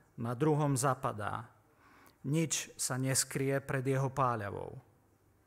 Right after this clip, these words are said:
Hospodinov zákon je dokonalý, občerstvuje dušu. Hospodinovo rozhodnutie je spoľahlivé, neskúseného robí múdrym.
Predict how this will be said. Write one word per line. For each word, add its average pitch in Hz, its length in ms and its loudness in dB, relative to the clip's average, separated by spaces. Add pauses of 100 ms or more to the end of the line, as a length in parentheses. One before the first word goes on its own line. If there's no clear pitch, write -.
(340)
Hospodinov 123 640 -2
zákon 123 560 0
je 117 80 0
dokonalý, 104 720 -2 (560)
občerstvuje 139 800 0
dušu. 120 340 0 (880)
Hospodinovo 156 800 2
rozhodnutie 143 880 2
je 127 80 0
spoľahlivé, 117 800 0 (720)
neskúseného 135 1040 2
robí 135 320 2
múdrym. 113 560 0